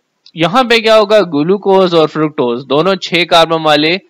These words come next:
carbohydrate हैं बड़े, और कौन से? monosaccharide हेक्सोज शुगर हैं, यानी कि छह carbon वाले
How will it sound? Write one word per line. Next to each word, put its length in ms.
carbohydrate 800
हैं 120
बड़े, 160
और 100
कौन 220
से? 160
monosaccharide 1000
हेक्सोज 520
शुगर 440
हैं, 80
यानी 220
कि 180
छह 280
carbon 440
वाले 320